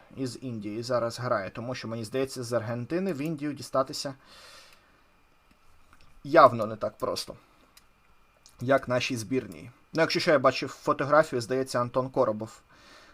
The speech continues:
виклав фотку. Вони там всі такі красиві, з рюкзачками в аеропорту. Так. Ну окей, знову йдемо в цю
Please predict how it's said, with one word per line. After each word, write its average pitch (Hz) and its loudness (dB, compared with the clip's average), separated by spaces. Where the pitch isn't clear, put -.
виклав 117 -2
фотку. 139 -4
Вони 110 -6
там 110 -10
всі 110 -12
такі 117 -10
красиві, 127 -4
з 113 -8
рюкзачками 131 -2
в 113 -4
аеропорту. 120 -4
Так. 104 -2
Ну 131 0
окей, 123 0
знову 117 0
йдемо 113 -4
в - -18
цю 120 -10